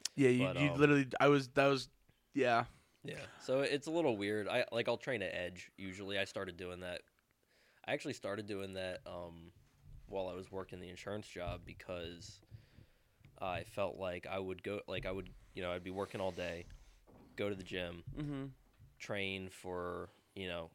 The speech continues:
Speaker 2: two to three hours, but it would turn into, like, a four-hour session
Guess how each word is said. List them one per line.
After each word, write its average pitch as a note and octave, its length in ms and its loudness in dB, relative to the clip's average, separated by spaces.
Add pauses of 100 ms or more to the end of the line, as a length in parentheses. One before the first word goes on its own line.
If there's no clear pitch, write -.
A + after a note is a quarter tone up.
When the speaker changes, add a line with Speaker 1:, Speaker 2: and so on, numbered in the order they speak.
(340)
Speaker 2:
two G2+ 140 -6
to F2+ 80 -4
three E2 260 -8
hours, E2+ 480 -6 (280)
but F#2 300 -4
it G2 60 -6
would F#2 180 -8
turn F#2+ 220 -8
into, F2+ 200 -10
like, E2+ 220 -6
a D#2+ 100 -10
four-hour F2 600 -4
session F2+ 580 -2